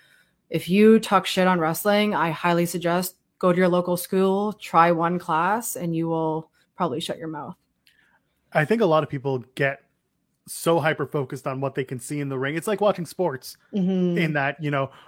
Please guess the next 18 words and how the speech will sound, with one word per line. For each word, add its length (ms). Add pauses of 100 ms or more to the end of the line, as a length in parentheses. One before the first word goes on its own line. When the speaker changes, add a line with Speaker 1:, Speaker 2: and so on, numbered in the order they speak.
Speaker 2:
"Oh, 200
how 160
did 100
the 80
ref 240
not 220
see 160
that?" 260
Well, 160
guess 300
what? 180
Your 100
vantage 380
point 200
is 100
not, 300 (280)
you 100
know, 240